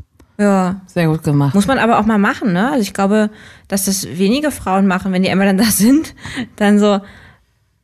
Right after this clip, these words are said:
Speaker 1: lassen
Speaker 2: Ja.
Speaker 1: es über sich so ergehen,
Speaker 2: Was
Speaker 1: glaub
Speaker 2: heißt
Speaker 1: ich, ne?
Speaker 2: ergehen? Man kann doch oft sagen, für einen, für einmal bumsen
Speaker 1: Boah, nee,
Speaker 2: reicht es
Speaker 1: echt
Speaker 2: schon.
Speaker 1: nicht gewollt mit dir. Ich
Speaker 2: Aber
Speaker 1: war
Speaker 2: du
Speaker 1: so
Speaker 2: warst ja schon nach dem Morädenkuss
Speaker 1: Mm.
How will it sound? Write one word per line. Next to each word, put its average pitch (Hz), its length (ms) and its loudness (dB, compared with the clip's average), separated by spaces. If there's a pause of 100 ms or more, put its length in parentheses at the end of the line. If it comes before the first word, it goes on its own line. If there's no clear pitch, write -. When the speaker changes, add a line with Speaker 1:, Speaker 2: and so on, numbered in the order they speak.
(400)
Speaker 1:
lassen 180 220 -2
Speaker 2:
Ja. - 100 2
Speaker 1:
es 185 40 2
über 208 180 2
sich 202 160 0
so 214 80 0
ergehen, 190 520 0
Speaker 2:
Was 139 140 2
Speaker 1:
glaub 147 60 0
Speaker 2:
heißt 190 160 0
Speaker 1:
ich, 175 120 -6
ne? - 120 -2
Speaker 2:
ergehen? 160 960 2 (160)
Man 143 140 0
kann 156 140 2
doch 151 120 2
oft - 260 -2
sagen, 151 260 2
für 160 140 -6
einen, 139 720 -2 (360)
für 143 220 -4
einmal 143 260 2
bumsen 143 640 0
Speaker 1:
Boah, 127 220 0
nee, 113 100 -4
Speaker 2:
reicht 170 300 0
es 240 80 -2
Speaker 1:
echt - 100 -10
Speaker 2:
schon. 233 300 2
Speaker 1:
nicht 240 120 2
gewollt 170 280 -6
mit 170 140 -8
dir. 160 60 -8
Ich 165 60 -6
Speaker 2:
Aber 143 100 0
Speaker 1:
war 165 60 4
Speaker 2:
du 160 60 4
Speaker 1:
so 151 60 4
Speaker 2:
warst 160 280 2
ja 190 60 2
schon 175 300 4
nach 147 140 2
dem 156 200 0
Morädenkuss 202 800 2
Speaker 1:
Mm. 202 260 -4